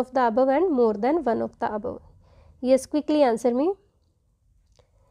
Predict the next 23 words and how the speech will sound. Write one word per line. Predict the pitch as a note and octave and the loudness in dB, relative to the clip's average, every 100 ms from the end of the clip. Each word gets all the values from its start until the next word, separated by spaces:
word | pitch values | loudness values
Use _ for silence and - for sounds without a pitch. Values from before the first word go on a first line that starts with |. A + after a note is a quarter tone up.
| _ _ - | _ _ 0
Answer | B3 A#3+ A3+ D#4+ | 2 2 2 2
is | E4+ E4+ A3+ | 4 4 0
B, | A#3 A#3+ D4+ A4 _ - | -2 2 2 0 _ -6
बिहार। | A3+ A3+ A3+ - - | -2 2 0 -2 -6
कहाँ | C4+ B3 C#4+ | -2 2 0
से | D#4+ | 2
हैं | D#4 D#4+ | 0 2
ये? | G4 B4 | 0 0
बिहार | A#3+ C4 A#3+ B3 B3+ | -2 2 6 6 4
से | D#4 | 0
हैं। | D4+ G4 - - - - D4+ | -2 -2 -6 -20 -20 -2 2
और | D4+ | 2
हार्वर्ड | - C4+ C#4 E4+ F#4 - | 4 4 6 4 2 -2
ग्रेजुएशन | B3 C4+ C4 D4 E4+ E4 | 0 2 2 0 0 -2
स्कूल | - D4 D4 | -2 0 0
of | D#4+ D4 | 2 0
एजुकेशन | A#3 B3 C4+ C4+ | 0 -2 -2 0
में | C#4+ D#4 | 0 0
पढ़ | - A#3+ A#3 | 0 0 2
रहे | A#3+ C4 F4+ - - - _ | 2 2 0 -6 -20 -20 _
फिफ्टी | F4 - - G4 | -4 -2 0 0
कंट्रीज़ | F#4+ C#4 B3+ C#4+ D4 - | 4 2 4 2 2 0
के, | - A#3+ | -6 -8